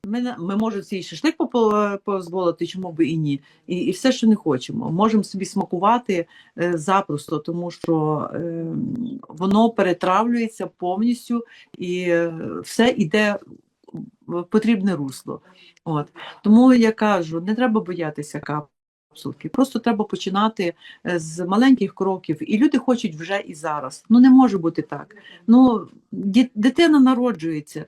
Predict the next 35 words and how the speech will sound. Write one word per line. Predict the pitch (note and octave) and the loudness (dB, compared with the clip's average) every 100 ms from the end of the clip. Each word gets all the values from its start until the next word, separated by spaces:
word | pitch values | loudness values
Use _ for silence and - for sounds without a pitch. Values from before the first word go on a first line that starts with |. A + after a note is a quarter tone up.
| - | 0
вона | A3+ C#4 | 4 4
що, | C4 C4+ | 4 2
вже | A#3 A#3+ | 2 0
стала | - B3 A#3+ | -2 -2 -2
і | |
пішла? | A3+ G#3 - A#3 A3+ _ _ | -4 -8 -6 -4 -4 _ _
Скільки | - F4+ F4+ | -6 -4 -2
часу | B3 B3 A#3 | 0 0 0
треба, | A3+ G3+ F3 | -2 -2 -4
щоб | - E3+ | -4 -6
вона | E3 E3 | -6 -4
стала | E3 E3 | 0 0
на | D#3 | 0
ті | D#3 E3 | 0 0
ножки? | D#3 C#3 - - - _ - - | 0 -2 -6 -14 -16 _ -20 -2
А | C4+ | 0
ви, | B3 E4 C#4 - _ | 4 2 0 -8 _
стільки | - D#4 D#4 | 0 2 2
років | C4+ C#4+ C#4+ B3 | 2 2 2 0
ми | A3+ | 0
всі | A#3+ - C#4 | 0 0 -2
зашлаковуємо | A3 A3+ A#3 A3+ C4 B3 G#3+ | -2 -6 -6 -2 0 0 -4
свій | - A#3 A#3+ | -4 -4 -2
організм, | A3 G#3 A3 B3 G#3 G#3+ - - | -2 0 2 2 0 -6 -10 -6
а | A3+ | -2
хочемо | C#4 C4+ A#3+ A#3+ | 0 2 6 6
його | A3 A3 B3+ | 6 6 4
за | G3 G3+ G3+ G3 | 2 0 0 -2
тиждень, | - B3 G#3 G#3 | 0 0 0 -4
за | F3 | -4
два, | E3+ G3 A3 | -6 -2 -2
за | G#3+ | 0
місяць | G3+ G#3 A#3+ A3 E3+ _ - | 0 0 0 -4 -14 _ -10
отримати | G#3+ A3 A#3+ A#3 A3 | -6 0 2 2 0
результати. | G3+ F#3+ G3+ A3+ - | -6 -10 -6 -6 -6